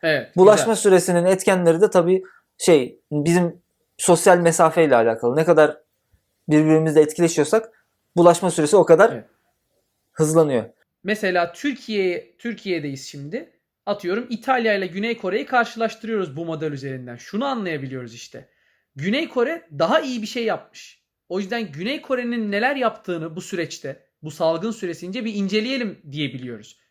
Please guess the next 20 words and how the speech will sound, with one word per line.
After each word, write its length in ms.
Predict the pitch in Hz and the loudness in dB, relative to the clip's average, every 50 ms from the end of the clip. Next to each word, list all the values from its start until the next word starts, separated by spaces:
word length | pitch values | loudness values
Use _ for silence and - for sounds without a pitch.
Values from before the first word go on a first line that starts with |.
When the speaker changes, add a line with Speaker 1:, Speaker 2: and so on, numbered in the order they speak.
| _ - | _ -6
Speaker 1:
Yoksa 500 | 170 180 175 - - 214 202 196 - - _ _ _ | -6 -6 -6 -4 -2 -2 -2 -2 -4 -10 _ _ _
ne 160 | - 156 175 214 | -10 -4 -2 0
yaptığını 680 | 247 254 247 - - - 240 240 240 240 240 240 240 _ _ | 0 0 -2 -4 -8 -6 -6 -4 -4 -4 -6 -8 -10 _ _
bu 200 | 139 139 202 226 | -12 -10 -6 -4
grafiğe 400 | 247 262 240 240 240 240 226 214 | -2 -2 -2 -2 -2 -2 -2 -2
bakarak 400 | 220 214 214 214 208 208 208 - | -2 -2 -2 -4 -4 -4 -6 -10
bilmek 380 | 185 180 190 196 196 196 _ - | -10 -8 -6 -8 -8 -10 _ -14
mümkün 420 | 175 180 185 180 - 233 220 175 | -12 -12 -12 -8 -8 -6 -6 -8
değil. 260 | 156 131 110 - _ _ _ _ _ _ _ _ | -10 -14 -18 -20 _ _ _ _ _ _ _ _
Ama 340 | 165 170 190 196 196 196 - _ _ _ _ _ _ - | -8 -6 -4 -4 -6 -6 -10 _ _ _ _ _ _ -12
Güney 320 | 143 170 202 277 330 - | -8 -6 -4 -4 -4 -4
Kore 220 | - 277 262 254 208 | -4 -4 -4 -4 -6
bir 60 | 214 | -4
şey 180 | - 277 254 | -4 -2 0
yapmış 420 | 233 202 170 - - 151 - - - | 0 0 0 -2 -6 -16 -18 -16 -14
diyoruz. 300 | 139 127 117 113 _ _ _ _ _ _ 151 | -14 -14 -14 -16 _ _ _ _ _ _ -4
Veya 300 | 170 196 214 214 - 196 | -2 0 0 0 0 -2
bu 80 | 269 | -4
grafiğe 420 | 285 339 302 285 285 - 214 202 175 | -2 -2 -2 -2 -2 -4 -4 -4 -4
bakıp 320 | 175 170 - 269 - | -4 -6 -6 -12 -16